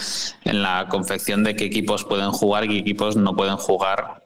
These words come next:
la Euroliga, con la afectación que eso podía tener en el valor de los derechos audiovisuales y, y demás. Por lo tanto, el que te parezca una alternativa, que veremos cómo, cómo acaba,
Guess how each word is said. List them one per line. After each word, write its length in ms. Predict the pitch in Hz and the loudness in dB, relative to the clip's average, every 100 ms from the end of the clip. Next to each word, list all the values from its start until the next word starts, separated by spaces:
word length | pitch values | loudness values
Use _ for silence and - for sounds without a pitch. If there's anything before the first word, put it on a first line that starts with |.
| - | -2
la 200 | 98 95 | 0 2
Euroliga, 680 | 95 101 120 151 175 - - | 2 2 2 2 0 -4 -2
con 220 | 113 104 | 0 2
la 60 | 98 | 0
afectación 440 | 104 98 95 104 | -2 -4 -2 -2
que 80 | 101 | 0
eso 120 | 107 | 0
podía 200 | 107 104 | 0 0
tener 300 | 101 101 107 | 0 0 0
en 140 | 113 107 | 0 2
el 80 | |
valor 260 | 98 92 95 | 2 2 2
de 80 | 95 | 0
los 140 | 95 | 0
derechos 280 | 98 - - | 0 0 -2
audiovisuales 800 | 98 92 92 98 98 104 117 - | -2 -2 0 2 2 2 -2 0
y, 360 | 107 101 95 - - - - - | 0 0 -2 -4 -10 -10 -8 0
y 120 | 104 | 2
demás. 340 | 98 101 101 | 2 0 0
Por 120 | 104 104 | 0 0
lo 40 | |
tanto, 180 | 113 107 | 2 0
el 100 | 101 | 0
que 100 | 101 | -2
te 140 | 98 98 | -2 -2
parezca 320 | 104 - 120 | -2 -2 -2
una 100 | 117 | 0
alternativa, 800 | 110 110 107 107 123 120 98 95 | 0 0 0 0 0 0 0 -2
que 100 | - | -2
veremos 400 | 95 98 101 104 | 0 0 -2 -4
cómo, 1040 | - 107 107 104 104 101 101 101 101 104 101 - - - | -2 0 2 2 2 2 4 4 2 0 -4 -12 -14 -4
cómo 260 | 110 107 | 0 2
acaba, 680 | 104 117 117 107 95 95 | 0 0 0 0 -2 -4